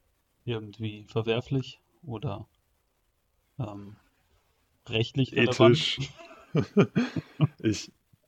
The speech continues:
Speaker 2: ich glaube, das geht schon. Mal, äh, abgesehen der Tatsache, dass, glaube ich, aktuell eh nicht so viel Sportunterricht stattfindet.
Speaker 1: Stimmt.
Speaker 2: Aber, aber gut, äh, wir, wir wollen nicht unseren Podcast damit starten. Wir sind nämlich hier, um euch aus diesem Alltag zu holen, wie das immer so schön heißt.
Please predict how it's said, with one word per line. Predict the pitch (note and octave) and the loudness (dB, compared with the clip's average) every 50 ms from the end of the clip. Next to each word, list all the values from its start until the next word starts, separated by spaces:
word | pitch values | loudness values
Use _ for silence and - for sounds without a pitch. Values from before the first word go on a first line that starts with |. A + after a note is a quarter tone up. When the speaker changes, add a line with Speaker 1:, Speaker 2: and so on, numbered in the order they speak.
| _ _ - | _ _ 2
Speaker 2:
ich | B2 B2 - - | 2 2 2 -2
glaube, | - F#2 - G#2+ G#2+ G#2+ G2+ G2+ F2+ | -2 4 8 10 10 10 8 4 -2
das | - F#2+ - - - | -4 -8 -10 -10 -10
geht | - E2+ F2 - | -8 -8 -8 -8
schon. | - - F#2 E2 F2+ F2+ F#2 G2+ - - _ - | -6 -6 -4 -4 -6 -6 -8 -12 -14 -14 _ -8
Mal, | A2+ G2 F#2+ G2 G2 G2 F#2+ F#2+ G2 - G2+ G2 G2 F#2+ F#2 F#2+ - | -2 0 2 2 4 4 2 2 0 0 0 0 0 0 -2 -2 -2
äh, | - | -2
abgesehen | - G2+ - - - F#2+ F2 G#2 G2+ G2+ | -2 -2 -2 -4 -4 -2 0 0 0 0
der | G2 F#2 | 0 0
Tatsache, | - - G2+ F#2+ F#2+ - - G#2+ F2 F2 F#2+ | 2 4 4 4 4 2 0 -2 0 0 -2
dass, | - - G2+ - - - - | -2 -4 -4 -4 -6 -12 -8
glaube | - - G2 F#2+ F#2+ | -2 0 0 0 0
ich, | F#2+ - - | -2 -2 -4
aktuell | - - - - G2+ G2 F#2+ G2+ G2+ | -4 -4 -2 -2 0 0 0 -2 -2
eh | G2+ | -4
nicht | G2+ F#2 - | -6 -6 -8
so | - G2+ | -8 -6
viel | - - G2+ | -6 -6 -8
Sportunterricht | - - - A2 G#2 - A2 G2 F#2 F#2+ F#2+ E2+ - | -6 -2 -2 0 0 0 -2 -4 -4 -4 -4 -6 -6
stattfindet. | - - G#2 - - - - F#2+ F#2+ F#2 F#2+ F#2 - _ _ _ _ _ _ _ _ _ _ _ _ _ _ _ _ _ _ _ _ _ _ _ _ _ _ _ _ _ _ _ _ _ _ | -6 -6 -6 -6 -6 -8 -10 -8 -6 -6 -6 -6 -8 _ _ _ _ _ _ _ _ _ _ _ _ _ _ _ _ _ _ _ _ _ _ _ _ _ _ _ _ _ _ _ _ _ _
Speaker 1:
Stimmt. | - - - B2+ A2 - - - _ _ | -20 -10 -8 -8 -8 -8 -10 -18 _ _
Speaker 2:
Aber, | - - A#2 A#2+ A#2+ A2+ A2 - - _ _ _ _ _ _ _ _ _ _ _ _ _ _ _ - | -2 2 4 6 6 6 4 2 -2 _ _ _ _ _ _ _ _ _ _ _ _ _ _ _ -2
aber | - A#2 A#2 A2+ G2+ | 2 4 6 6 4
gut, | G2 G2+ F2+ - - | 4 0 -2 -2 -2
äh, | - - G2+ G2+ G2+ - - A2+ A2+ G#2+ A#2 | 0 2 4 4 4 2 0 -2 -2 0 0
wir, | C3 C3+ B2+ | 2 6 8
wir | D3 D#3 B2+ | 8 10 12
wollen | D3+ D3+ D3+ D3+ D3 | 12 12 12 10 8
nicht | C#3 - C#3 | 6 2 0
unseren | A#2 G2+ - G#2+ G2+ | -2 -2 -2 -4 -2
Podcast | - - A#2+ - - A2+ G#2 G2+ - - | -2 -2 -2 0 0 0 0 0 2 4
damit | A2 A2 B2 B2+ A#2 - - | 4 6 6 4 0 -4 -6
starten. | - - A2 G#2+ A2 A2 - A2+ G#2 G2 | -4 0 2 4 4 4 2 -2 -4 -2
Wir | G#2+ G#2+ | -2 -2
sind | F#2+ G2+ G2+ | -2 -4 -6
nämlich | F#2+ F#2+ F#2+ F2+ - | -6 -6 -8 -8 -6
hier, | - G2+ G2 | -4 -4 -2
um | F#2+ F#2+ F#2+ | -4 -4 -6
euch | F#2 G2 F#2 - - - - | -6 -6 -8 -8 -12 -8 -6
aus | - F#2+ - - | -6 -6 -6 -10
diesem | G2+ F2 E2 G2+ F#2+ | -14 -12 -10 -6 -4
Alltag | G2 G2+ G2+ - G2+ F#2+ - - | -2 -2 -2 -2 -4 -6 -6 -6
zu | - - G2 - | -10 -10 -6 -4
holen, | G2 G2 G2 G2+ G2 F#2+ F#2 F#2 | -2 0 2 2 0 0 -4 -6
wie | F#2 F#2 | -6 -4
das | G2 F#2 - - | -4 -4 -6 -8
immer | G2 F#2 F#2 | -14 -14 -12
so | F2+ F#2 | -12 -12
schön | - - - F#2 E2+ E2+ | -12 -12 -12 -12 -8 -6
heißt. | F2+ F2+ F#2 G2 F#2+ - - - | -6 -4 -4 -6 -6 -8 -14 -20